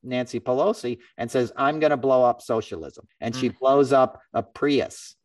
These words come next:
Speaker 1: with this massive gun that costs ten grand, this big military weapon. And she's giving the gun away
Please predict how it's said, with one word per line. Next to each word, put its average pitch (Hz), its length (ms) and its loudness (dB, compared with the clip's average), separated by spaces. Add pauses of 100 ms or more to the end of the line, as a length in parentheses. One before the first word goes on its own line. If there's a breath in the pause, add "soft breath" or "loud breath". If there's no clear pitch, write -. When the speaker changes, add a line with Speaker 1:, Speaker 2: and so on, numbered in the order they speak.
(320)
Speaker 1:
with 123 140 0
this 120 200 -2
massive 123 540 -2
gun 104 300 -2
that - 120 -18
costs 90 260 -4
ten 113 260 -6
grand, 87 380 -10
this 80 120 -14
big 101 240 -4
military 98 480 -4
weapon. 76 320 -8 (280)
And 143 220 -2
she's 131 300 -4
giving 160 500 0
the 131 140 0
gun 127 280 0
away 90 400 -6